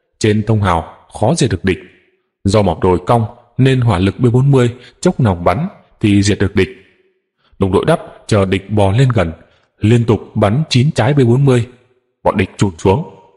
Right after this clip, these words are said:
Mười hai ly của ta bắn không ngớt, nhưng chỉ uy hiếp, chứ bắn thẳng về hướng của địch thì đạn tuột tầm sẽ bay xuống xây bộ C chín. Địch dùng đại liên quét ngang, đạn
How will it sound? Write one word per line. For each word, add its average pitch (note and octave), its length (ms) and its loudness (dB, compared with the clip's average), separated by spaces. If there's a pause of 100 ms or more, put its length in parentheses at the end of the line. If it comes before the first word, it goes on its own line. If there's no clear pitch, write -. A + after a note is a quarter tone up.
(480)
Mười A#2 140 2
hai B2+ 80 4
ly C3+ 120 4
của F#2+ 120 0
ta A2+ 260 0
bắn C#3+ 340 0
không C3 200 0
ngớt, F3+ 160 2 (480)
nhưng A#2 300 2
chỉ - 200 -2
uy A#2 120 2
hiếp, E3+ 160 2 (440)
chứ C#3 320 4
bắn C3+ 160 0 (100)
thẳng F2+ 200 -2 (120)
về F2+ 140 0
hướng A2+ 160 0
của B2+ 100 0
địch F2+ 180 0 (400)
thì G2+ 100 0
đạn G2 300 -2
tuột F#2+ 180 -2
tầm F2 220 0 (280)
sẽ B2 280 0
bay A2+ 280 0
xuống B2 380 -2 (180)
xây G#2+ 180 0
bộ G#2 240 0
C G#2 220 -2
chín. G#2+ 200 0 (760)
Địch F#2 200 -2
dùng F#2 220 -2
đại F#2 140 0
liên A2 220 0
quét E3+ 240 -2
ngang, A#2+ 180 2 (520)
đạn A2+ 200 0